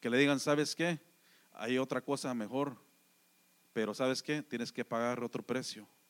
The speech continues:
otros siete años". Imagínate, Jacob amó tanto a, a, a, a, ¿cómo se llama? A, a Raquel,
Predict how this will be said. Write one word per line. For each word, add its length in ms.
otros 400
siete 260
años". 580
Imagínate, 560
Jacob 540
amó 320
tanto 640
a, 140
a, 420
a, 680
a, 20
¿cómo 240
se 140
llama? 600
A, 520
a 80
Raquel, 480